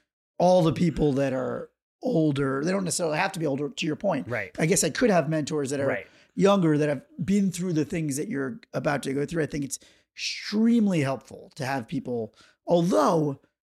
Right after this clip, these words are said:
Speaker 1: the flip side is I'm getting so, so much,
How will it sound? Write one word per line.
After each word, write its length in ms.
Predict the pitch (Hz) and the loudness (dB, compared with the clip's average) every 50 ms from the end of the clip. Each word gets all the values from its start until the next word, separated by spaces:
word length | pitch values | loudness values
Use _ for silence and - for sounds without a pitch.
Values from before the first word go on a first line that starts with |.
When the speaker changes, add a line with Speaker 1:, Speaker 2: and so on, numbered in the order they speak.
| _ - | _ -20
Speaker 1:
the 60 | - | -10
flip 240 | - - - 247 - - | -2 0 0 2 2 0
side 240 | 175 131 127 123 | -2 -2 -2 -2
is 160 | 123 123 117 139 | -4 -4 -6 -8
I'm 120 | 117 135 | -10 -10
getting 220 | 139 139 117 110 | -10 -10 -8 -6
so, 380 | - - - - - - - 160 - - - - 254 - - _ _ - - - _ _ _ _ | -6 -6 -4 -4 -4 -4 -4 -6 -6 -8 -12 -14 -16 -18 -20 _ _ -20 -20 -20 _ _ _ _
so 420 | - - - - - - - 302 | -14 -8 -4 -4 -2 -2 -2 -2
much, 400 | 277 190 - - - - - - | -2 -2 -2 -2 -4 -6 -8 -8